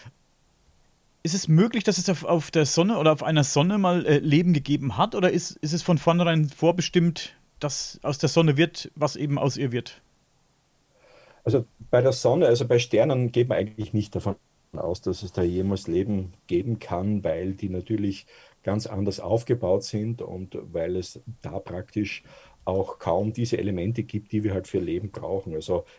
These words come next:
Speaker 2: Elemente schwerer als Helium, sagen wir mal, nicht? Also,
Speaker 1: Ja.
Speaker 2: was weiß ich, Kohlenstoff, Eisen, St-,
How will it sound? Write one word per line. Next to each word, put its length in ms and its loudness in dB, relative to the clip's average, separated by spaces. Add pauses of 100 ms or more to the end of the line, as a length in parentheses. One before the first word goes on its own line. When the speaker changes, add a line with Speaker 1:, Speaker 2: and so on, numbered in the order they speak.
(120)
Speaker 2:
Elemente 540 -2
schwerer 460 -4
als 360 -10
Helium, 440 -6
sagen 260 -14
wir 120 -16
mal, 180 -16
nicht? 220 -14 (300)
Also, 140 -8
Speaker 1:
Ja. 120 -2 (380)
Speaker 2:
was 160 -16
weiß 120 -18
ich, 140 -14
Kohlenstoff, 600 -2
Eisen, 560 -8
St-, 160 -16